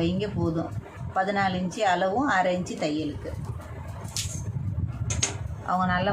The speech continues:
முன்னாடி இறக்கம் போடுறவங்க ஃபுல்லா கவர் ஆகுற மாதிரி தைக்கணும். ரொம்ப ஏத்திட்டீங்கன்னா பாதியில நிக்கிற மாதிரி இருக்கும். அது வந்து கப் சைஸு. அதனால அவங்க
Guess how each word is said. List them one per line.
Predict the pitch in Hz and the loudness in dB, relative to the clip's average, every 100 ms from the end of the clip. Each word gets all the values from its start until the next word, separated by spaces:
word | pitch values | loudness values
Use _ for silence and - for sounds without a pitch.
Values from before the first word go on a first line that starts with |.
| 190 | 2
முன்னாடி | 190 196 185 180 | 2 0 2 2
இறக்கம் | 190 - 180 | 2 0 -2
போடுறவங்க | 180 185 185 170 175 196 | 0 2 2 2 2 0
ஃபுல்லா | 196 196 220 220 185 | -2 0 2 4 4
கவர் | 180 180 | 4 6
ஆகுற | 180 175 175 175 | 4 4 2 2
மாதிரி | 180 196 | 2 0
தைக்கணும். | 175 156 165 180 262 339 - - - - - | 0 0 0 2 0 0 -2 -2 -4 -4 -2
ரொம்ப | 190 214 226 202 | 0 2 2 4
ஏத்திட்டீங்கன்னா | 208 214 202 196 185 190 240 330 247 196 180 170 165 165 170 170 - | 2 0 0 2 2 2 4 4 4 4 2 2 2 4 2 2 2
பாதியில | 180 202 220 202 185 | 4 4 2 2 2
நிக்கிற | 170 196 185 185 | 0 0 0 0
மாதிரி | 180 185 180 | 0 0 0
இருக்கும். | 170 175 | 0 0
அது | 165 | 2
வந்து | 170 175 - | 2 0 -2
கப் | - - | -2 -2
சைஸு. | 175 170 214 320 - - - - - - - | -4 -2 -2 -2 -4 -10 -8 -8 -6 -6 -2
அதனால | 180 180 185 220 202 | 2 4 4 6 6
அவங்க | 185 | 6